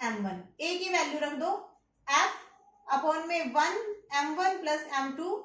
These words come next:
प्लस एम थ्री, और ये यहाँ पर plus आएगा, ठीक है, नालायक को इतना भी नहीं बताते। तो ये हो जाएगा आपके पास। अब देखो, एक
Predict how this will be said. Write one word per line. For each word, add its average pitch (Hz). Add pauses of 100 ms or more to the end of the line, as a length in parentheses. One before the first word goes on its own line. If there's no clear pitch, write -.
(300)
प्लस 285 (120)
एम 226
थ्री, - (580)
और 226
ये 285
यहाँ 254
पर 311
plus 202
आएगा, 170 (360)
ठीक 277
है, 349
नालायक 294
को 403
इतना 302
भी 339
नहीं 359
बताते। 320 (800)
तो 285
ये 320
हो 370
जाएगा 311
आपके 320
पास। 370
अब 359
देखो, 370 (540)
एक 381